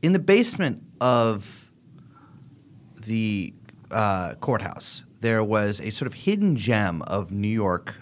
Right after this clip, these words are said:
foodie eatery. That restaurant was known as Cafe Lorenzo. And from what my sources at Eater tell me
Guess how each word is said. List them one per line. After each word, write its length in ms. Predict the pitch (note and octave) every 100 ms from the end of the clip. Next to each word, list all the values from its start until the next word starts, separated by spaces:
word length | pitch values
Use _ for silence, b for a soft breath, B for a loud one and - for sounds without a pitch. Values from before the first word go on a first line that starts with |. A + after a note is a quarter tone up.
| -
foodie 760 | - - - A#2 A#2 G2 D#2+ -
eatery. 520 | G#2 G2+ E2+ D#2+ B1+ - - - -
That 360 | B2+ F3 B3+ G3+
restaurant 600 | F3 E3+ - D#3 C3+ -
was 220 | C3 B2 B2+
known 380 | B2+ A#2+ A2+
as 300 | - G#2+ G#2
Cafe 760 | - - A#2+ A2+ - G#2+ G#2 G2 - - -
Lorenzo. 760 | G#2 G#2+ F#2+ D#2+ - - - - - - _ - - _ - - -
And 440 | A#2+ A#2 A2 G2
from 560 | - - A#2 A2+ G#2+ G#2+
what 240 | A#2+ -
my 420 | A2+ A#2 C#3+ E3+
sources 720 | F3+ - C3+ A#2 G#2 G2+ F#2 -
at 300 | - F#2 - - _ _ _ _ _ _ -
Eater 760 | C#3+ C#3+ - - F2+ A#1 - _ -
tell 280 | - F#2+ F2
me 320 | F2 D#2 G#2